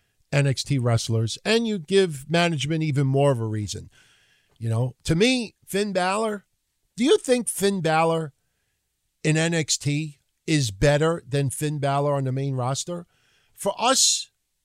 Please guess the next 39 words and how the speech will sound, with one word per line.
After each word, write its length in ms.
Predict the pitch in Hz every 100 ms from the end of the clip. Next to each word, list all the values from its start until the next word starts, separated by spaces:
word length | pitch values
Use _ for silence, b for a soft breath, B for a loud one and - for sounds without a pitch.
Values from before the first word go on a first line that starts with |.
| _ _ _ -
yeah, 180 | 226
we 220 | 226 214 190
fantasize 920 | 151 - - 208 196 185 185 165 156
Finn 280 | - 165 165
Balor 320 | 147 147 147
versus 600 | 127 139 131 135 127 110 123
Adam 300 | 131 123 117
Cole, 340 | - 107 78
Finn 300 | - 180 196
Balor 380 | 180 180 175 165
versus 480 | 147 156 143 135 120
this 200 | 127 117
person, 380 | - 104 - 104
Finn 260 | 185 220
Balor, 300 | 202 196 185
of 120 | 190
course, 520 | - 370 156 - - - _ _ _ _ _ -
would 140 | 160
look, 240 | 156 147 147
we 160 | 143 156
would 140 | 143
love 280 | 143 143 117
to 220 | 143 131
see 240 | 120 - 135
that. 280 | 113 101 -
Finn 180 | 196
Balor 300 | 180 156 208
versus 360 | 185 190 175 147
Walter, 460 | 113 143 196 262 330
I 80 |
think 220 | 139 165 -
people 260 | 180 170
would 160 | 170 151
get 160 | 180
a 40 | 165
kick 260 | - 254
out 160 | 175 117
of 80 | 95
that. 180 | 78